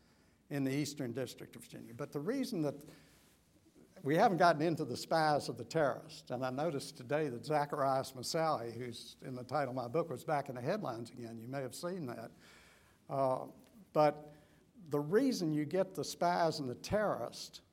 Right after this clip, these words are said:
is because during World War Two, and the defense and intelligence communities move, moved to Northern Virginia. It's a quirk of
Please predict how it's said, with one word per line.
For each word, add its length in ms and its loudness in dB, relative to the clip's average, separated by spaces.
is 160 -2
because 520 0
during 240 0
World 280 4
War 180 2
Two, 640 0
and 220 -6
the 360 0
defense 760 -2
and 200 0
intelligence 720 0
communities 840 -8
move, 300 0
moved 380 0
to 60 -6
Northern 420 0
Virginia. 540 -6
It's 200 -8
a 80 -6
quirk 380 0
of 160 -4